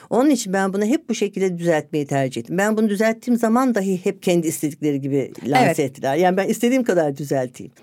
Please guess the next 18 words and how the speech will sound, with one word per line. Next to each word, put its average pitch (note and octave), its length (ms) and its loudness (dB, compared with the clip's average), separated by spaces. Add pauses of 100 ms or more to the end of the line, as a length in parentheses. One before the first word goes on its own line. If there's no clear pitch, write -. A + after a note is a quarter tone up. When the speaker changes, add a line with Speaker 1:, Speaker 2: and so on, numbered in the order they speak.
Speaker 1:
Dolayısıyla A3 560 2
mesela G#3+ 340 0
şeyde, G3+ 260 0
Gaziantep'te F#3+ 800 2
de A#3 140 0
bir G#3 60 0
yerel G3+ 380 2
gazetenin D3 720 0
başında, C#3 520 -2
Speaker 2:
Hı B3 60 4
hı. A3+ 160 0 (280)
Speaker 1:
Gaziantep E3 560 0
Sabah D3+ 420 -4
yanılmıyorsam, C3+ 760 -4
bir E3+ 180 -2
yayın D#3 440 0
yönetmeni D3 500 0
vardı. D#3 400 0